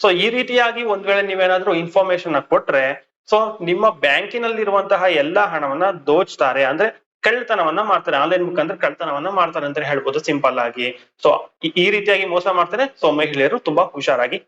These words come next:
ಇರ್ಬೇಕು. ಯಾಕೆಂದ್ರೆ ಸುಮಾರು ಜನರಿಗೆ, ಅಂದ್ರೆ ಗೃಹಲಕ್ಷ್ಮಿ ಯೋಜನೆಗೆ, ಯೋಜನೆಗೆ ಅರ್ಜಿ ಸಲ್ಲಿಸಿದಂತ ಎಲ್ಲಾ ಮಹಿಳೆಯರಿಗೂ ಕೂಡ,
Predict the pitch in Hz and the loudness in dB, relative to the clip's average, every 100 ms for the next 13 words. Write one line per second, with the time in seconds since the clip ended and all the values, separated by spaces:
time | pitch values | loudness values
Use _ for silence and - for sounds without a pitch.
0 | _ 160 135 123 127 127 - 156 151 - | _ -2 -2 -2 -2 -4 -2 0 0 0
1 | 247 165 196 247 - - 220 247 269 269 | -2 -2 -2 -4 -10 -6 0 4 6 6
2 | 247 165 180 185 156 143 226 185 185 170 | 4 2 0 0 0 -2 -4 -2 -2 0
3 | 185 208 - 208 196 185 180 185 208 208 | 2 0 0 -2 2 2 2 2 2 2
4 | 208 175 160 185 196 208 220 190 208 208 | 0 2 4 4 2 0 2 2 2 -4
5 | 226 214 208 214 208 220 151 151 208 220 | -4 -4 0 0 2 2 2 2 2 2
6 | 180 170 208 214 214 208 208 | 0 0 2 2 2 0 2